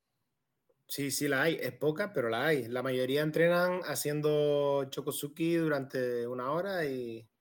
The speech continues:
y pa' casa. Y, <laughs> y que el cuerpo aprenda solo.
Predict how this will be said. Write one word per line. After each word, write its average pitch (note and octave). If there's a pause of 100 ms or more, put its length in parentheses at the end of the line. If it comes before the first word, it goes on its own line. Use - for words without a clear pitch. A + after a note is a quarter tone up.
(120)
y A#2+
pa' A#2
casa. - (300)
Y, B2 (200)
<laughs> -
y C3+
que C3
el B2+
cuerpo D#3
aprenda C#3
solo. G#2+